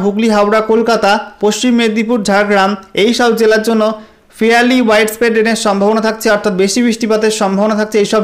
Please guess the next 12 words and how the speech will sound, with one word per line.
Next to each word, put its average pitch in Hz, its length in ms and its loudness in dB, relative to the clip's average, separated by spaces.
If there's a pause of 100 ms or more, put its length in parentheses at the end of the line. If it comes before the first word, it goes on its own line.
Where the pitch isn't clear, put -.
জেলাগুলিতে 214 500 2 (580)
এবং 220 180 2 (260)
একটু 185 160 -4 (120)
কম 233 220 2
বৃষ্টিপাতের 240 560 0
সম্ভাবনা 214 400 0
থাকছে, 220 260 -4
অর্থাৎ 214 220 -2
scattered 220 380 0
রেইনফলের 226 440 0
সম্ভাবনা 208 400 0
রয়েছে 220 300 2